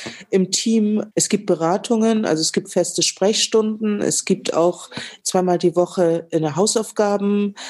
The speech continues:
äh, Tutoring-Gruppe, wo, ähm, eben SchülerInnen hinkommen können und unterstützt werden bei den Hausaufgaben. Macht sowieso mehr Spaß in der Gruppe.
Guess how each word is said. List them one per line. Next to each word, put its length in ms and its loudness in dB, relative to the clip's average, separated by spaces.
äh, 140 2
Tutoring-Gruppe, 1200 0
wo, 360 2
ähm, 280 -2
eben 260 0
SchülerInnen 840 2
hinkommen 580 0
können 400 -2
und 240 0
unterstützt 640 0
werden 320 0
bei 80 2
den 180 0
Hausaufgaben. 680 0
Macht 180 -2
sowieso 380 2
mehr 180 2
Spaß 400 0
in 100 -2
der 120 2
Gruppe. 580 0